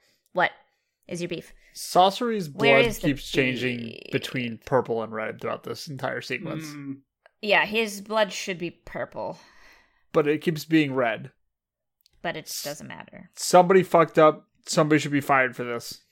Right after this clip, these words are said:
Speaker 1: No, don't ever say that. <laughs> Animation is hard.
Speaker 2: Animation's extremely
Speaker 1: Uh,
Speaker 2: hard. I take that back. Uh, the executive level dude should be fired for this.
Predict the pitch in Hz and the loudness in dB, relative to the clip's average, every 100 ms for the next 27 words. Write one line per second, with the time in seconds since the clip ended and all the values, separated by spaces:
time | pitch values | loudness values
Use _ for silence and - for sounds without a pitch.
0 | _ - 233 233 220 - 202 196 180 185 | _ -4 2 2 2 -2 -4 -2 -4 -4
1 | 147 135 - - - - - 311 - - | -4 -4 -6 -10 -14 -18 -14 -4 -2 0
2 | - 302 240 233 220 - 175 180 160 - | -2 2 2 4 0 -2 -8 -6 -6 -8
3 | - _ - - - 143 131 117 117 113 | -14 _ -20 -20 -6 0 0 -2 -6 -2
4 | 208 196 180 123 123 127 131 127 120 127 | 4 6 6 4 0 -2 -2 -2 0 0
5 | 117 - _ _ _ 151 139 135 127 123 | -2 -8 _ _ _ 0 4 6 4 2
6 | 139 135 131 123 - _ _ _ - 135 | -2 -2 -2 -4 -10 _ _ _ -6 -4
7 | 127 151 147 151 143 131 139 127 131 127 | 4 4 6 6 6 6 4 6 6 6
8 | 123 - _ 202 156 135 123 117 123 117 | 4 0 _ -20 -6 -4 -2 -4 -8 -8
9 | - 117 - 123 117 - | -6 -6 -6 -8 -12 -14